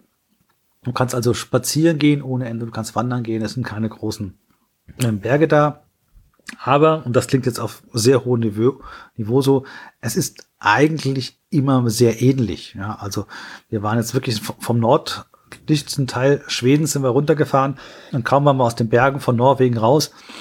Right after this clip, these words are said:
ähm, fühlte es sich, ähm, schon an wie Schweden, weil überall halt, ähm, Wälder waren und, und fla-, relativ flache Landschaft. Da oben ist ja Lappland, also da liefen noch rel-, viele Rentiere rum, aber sonst,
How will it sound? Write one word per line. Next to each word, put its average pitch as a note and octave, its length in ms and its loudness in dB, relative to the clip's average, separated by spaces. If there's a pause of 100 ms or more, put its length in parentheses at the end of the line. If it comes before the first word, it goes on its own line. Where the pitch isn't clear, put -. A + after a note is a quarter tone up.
(400)
ähm, B2 300 2
fühlte E3 340 2
es C3 100 -2
sich, - 260 -6 (500)
ähm, A#2 360 2
schon C3 220 0
an C#3+ 220 2
wie B2 80 2
Schweden, D#3 360 0
weil B2+ 140 -4
überall B2 240 -4
halt, G#2+ 220 -6 (420)
ähm, G#2 340 -4
Wälder C3+ 320 4
waren B2+ 280 2
und, A2+ 200 -6
und A2 160 -8
fla-, - 280 -6
relativ B2 460 2
flache A#2 240 0
Landschaft. C#3+ 540 -4 (580)
Da C#3 80 -8
oben C3 180 -2
ist B2 120 0
ja A2 140 2 (240)
Lappland, B2+ 480 0
also G#2+ 140 0
da G#2 60 0
liefen A2+ 200 0
noch G#2+ 120 -2
rel-, A2 140 -2
viele A2 280 -2
Rentiere C#3 400 2
rum, B2 140 0
aber A2 160 0
sonst, A#2 300 -2